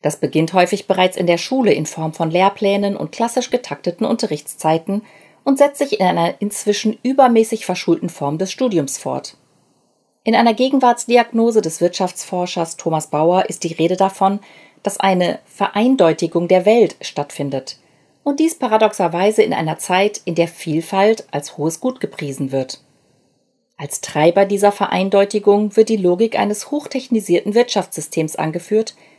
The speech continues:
das mit Mehrdeutigkeiten nicht gut zurechtkommt.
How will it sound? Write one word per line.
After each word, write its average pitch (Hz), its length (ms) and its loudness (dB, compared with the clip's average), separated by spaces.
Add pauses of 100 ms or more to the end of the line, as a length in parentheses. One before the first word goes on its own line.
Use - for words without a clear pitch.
(180)
das - 160 -8
mit 147 160 -4
Mehrdeutigkeiten 208 1040 2
nicht 294 240 -2
gut 151 220 -4
zurechtkommt. 220 920 -6